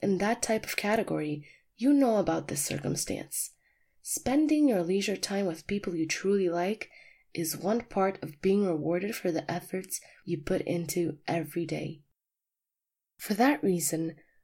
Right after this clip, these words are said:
you should not settle for anything but the best. Spending your time with a high-class escort girl is a very indulging way to reward yourself.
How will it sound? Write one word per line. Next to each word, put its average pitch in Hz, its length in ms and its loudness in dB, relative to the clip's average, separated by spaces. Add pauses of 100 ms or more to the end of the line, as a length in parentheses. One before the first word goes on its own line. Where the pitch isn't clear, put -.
(300)
you 247 240 4
should 330 220 6
not 208 320 4
settle 170 480 2
for - 360 -2
anything 240 640 2
but - 260 -4
the 180 100 0
best. - 600 -4 (580)
Spending 214 640 0
your 180 100 2
time 233 440 0
with 196 180 -2
a 170 80 2
high-class 180 640 0
escort 196 460 2
girl 165 360 -2 (460)
is 202 200 2
a 170 60 4
very 240 520 2
indulging 208 580 2
way 165 380 -2 (320)
to - 140 -2
reward 180 320 2
yourself. - 640 -4